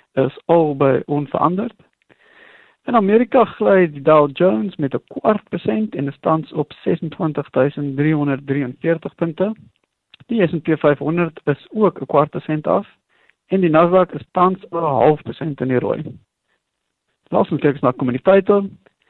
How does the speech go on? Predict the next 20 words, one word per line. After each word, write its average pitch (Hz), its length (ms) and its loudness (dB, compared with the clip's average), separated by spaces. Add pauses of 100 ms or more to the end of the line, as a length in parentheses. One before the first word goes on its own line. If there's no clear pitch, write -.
(360)
Goud 226 320 2
is 170 100 -2
vandag 151 380 2
nul 165 300 -2
punt 165 220 -2 (100)
vier 208 240 -2
persent 185 320 -4
goedkoper 202 560 -2
en 135 180 -6
kos 151 240 -4
ons 156 320 -6
een 190 200 0
duisend 156 400 -2
tweehonderd 156 540 -2
en 135 240 -6
negentig 151 380 -4
dollar 147 300 -2
per 147 140 -12
fyn 160 220 -4
ons. 185 340 -8